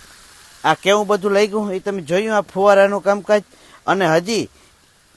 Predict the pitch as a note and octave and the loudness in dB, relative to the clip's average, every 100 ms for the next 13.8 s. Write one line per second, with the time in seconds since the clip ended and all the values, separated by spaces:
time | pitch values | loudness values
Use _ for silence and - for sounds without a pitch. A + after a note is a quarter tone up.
0 | _ - E3+ - F#3 G#3 G3 G#3 G#3+ G#3+ | _ 0 2 4 4 4 2 4 4 2
1 | G3+ G#3 F#3 G#3 G#3 G#3+ F#3+ G3 - G#3+ | 0 0 0 -2 0 -2 0 -6 2 2
2 | G#3 F3+ G3+ F3 F3+ F#3 - F3+ F3+ F#3+ | 4 6 6 4 2 0 -2 -4 0 0
3 | D#3+ E3+ - D3+ C#3+ D3 F#3+ G3 G3+ G#3 | 0 -6 -6 -8 -6 -6 -4 -4 -2 -4
4 | E3+ F3 C#3+ F3 G3+ G3+ G#3 G#3 G3 G3 | -4 -6 -4 -4 0 2 2 0 -4 -4
5 | E3 - F#3 F#3 F#3+ G#3 F3+ F3+ F3+ E3 | -4 2 4 4 4 6 4 4 -2 0
6 | G3 G3+ E3 A#2 F3+ D3+ D#3+ E3+ F3+ - | 2 2 2 4 4 4 0 4 4 2
7 | E3+ - F#3 C#3 - _ - - - F3 | -8 0 0 0 -4 _ -20 -18 0 4
8 | F#3+ F3+ G3 F#3+ F#3 E3 F3+ D#3+ F#3 F#3 | 6 4 4 4 4 2 -2 2 2 4
9 | F3+ F3 F#3 - G#3+ F#3+ E3+ D3 - - | 2 0 -2 -2 2 2 2 0 -6 -20
10 | - D#3+ D3 F#3 G3 F3 E3+ F#3+ F#3+ F3 | -10 -6 4 4 4 0 2 0 0 -2
11 | E3 E3+ G3+ E3+ D3 D3+ F#3+ _ - - | 0 2 0 0 -2 0 -2 _ -20 -20
12 | _ _ _ _ _ _ - A#3 - B3+ | _ _ _ _ _ _ -4 -4 0 0
13 | F3+ F3+ D3+ F#3+ G#3 G#3 A3 | 2 4 6 8 6 6 2